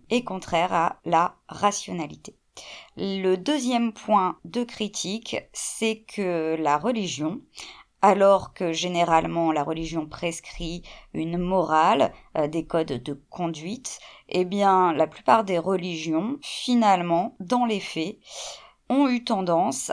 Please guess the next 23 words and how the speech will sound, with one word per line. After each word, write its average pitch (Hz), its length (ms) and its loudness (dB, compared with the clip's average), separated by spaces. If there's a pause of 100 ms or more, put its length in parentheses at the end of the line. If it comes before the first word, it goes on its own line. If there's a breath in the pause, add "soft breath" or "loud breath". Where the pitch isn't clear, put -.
(160)
à 180 460 6
aboutir 190 800 2
à 170 160 6
des 165 360 -2
actes 190 480 4 (260)
qui 196 460 -8
étaient, 160 560 -4
euh, 151 100 0 (180)
plutôt 240 540 -6
contraires 214 680 0 (340 loud breath)
à 185 140 6
la 170 140 4
morale. 160 600 4 (240 loud breath)
On 180 140 -4
peut 170 300 -6
ici 170 400 -8
évidemment 160 520 -4
penser 160 600 -4
aux 196 260 -4
guerres 190 480 -2
qui - 140 -14
sont - 180 -8
menées 175 520 -4